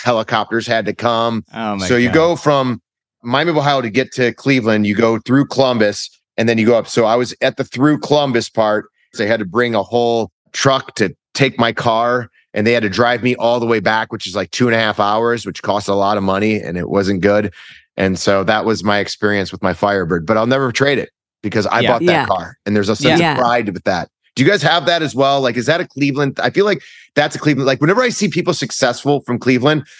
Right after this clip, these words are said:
Speaker 1: I always notice their work ethic. As much as people, you know, bury Logan Paul and say, "Oh, this guy, he's the, this, this, this,"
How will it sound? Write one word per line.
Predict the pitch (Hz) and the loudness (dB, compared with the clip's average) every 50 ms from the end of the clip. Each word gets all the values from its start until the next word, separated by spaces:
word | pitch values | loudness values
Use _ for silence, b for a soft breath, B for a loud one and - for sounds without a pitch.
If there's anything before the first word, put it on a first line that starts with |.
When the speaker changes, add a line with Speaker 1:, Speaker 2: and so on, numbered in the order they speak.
| B B B B | B B B B
Speaker 1:
I | 123 131 | 0 0
always | 147 170 185 196 156 - | 2 2 2 0 0 2
notice | 160 160 143 - | 0 0 0 0
their | - 135 117 | 0 0 2
work | 107 113 123 110 - | 2 2 0 0 0
ethic. | 95 85 - - - - - - B B B B B | -2 -4 -4 -8 -12 -14 -14 -20 B B B B B
As | 123 117 107 | -2 0 2
much | 127 151 185 202 - | 4 4 2 2 0
as | 196 - | -2 -2
people, | - - 196 - - 196 185 175 160 - - _ _ _ | 0 0 0 2 2 2 4 4 2 0 -2 _ _ _
you | - 139 | 0 2
know, | 143 135 127 123 120 95 - - _ - | 2 4 4 2 0 -2 -6 -14 _ -2
bury | - 135 139 147 147 139 127 120 107 - _ _ - | 0 2 2 2 2 0 0 -2 -2 -6 _ _ -4
Logan | 110 127 135 139 131 123 110 | 0 0 0 2 0 -2 -2
Paul | - - 127 123 120 117 104 98 - - _ - | -2 -2 -2 0 0 0 -2 -4 -6 -10 _ -4
and | - 120 117 117 117 113 110 - | 0 0 2 2 0 0 -2 -2
say, | - - 135 127 127 120 113 | -2 0 0 2 0 0 0
"Oh, | 127 131 127 135 131 127 123 | 0 0 2 2 2 0 0
this | 127 127 120 - | 0 -2 -2 -2
guy, | - 156 127 127 127 123 123 120 117 | 0 0 2 2 2 2 2 0 0
he's | 117 113 104 | -2 -2 -4
the, | - 139 | -6 -8
this, | 120 110 147 147 135 - | -4 -2 0 0 0 0
this, | - 143 135 - | 0 -2 -2 0
this," | 143 127 | -2 -4